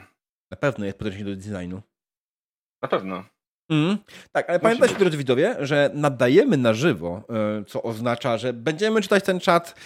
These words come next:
Speaker 1: e, będziemy starać się na niego odpowiadać,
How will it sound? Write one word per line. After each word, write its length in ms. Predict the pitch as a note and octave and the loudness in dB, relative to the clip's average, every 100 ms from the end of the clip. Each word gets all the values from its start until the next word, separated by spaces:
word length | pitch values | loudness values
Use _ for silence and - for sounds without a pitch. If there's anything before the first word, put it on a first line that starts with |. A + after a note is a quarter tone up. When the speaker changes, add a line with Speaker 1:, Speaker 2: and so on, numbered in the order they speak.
| - - | -20 -2
Speaker 1:
e, 380 | C#3 C3 C3 - | 2 4 2 -2
będziemy 320 | C3+ C#3+ C#3 | -6 -4 -4
starać 400 | C3+ E3 D3 C#3+ | -2 2 2 2
się 520 | - D3 C3 B2+ B2+ | -2 2 4 6 4
na 120 | B2 B2+ | 2 0
niego 240 | B2+ C#3 | 2 0
odpowiadać, 680 | D3+ - D3+ C3+ C3 C3 C3 | -2 -2 0 2 4 4 2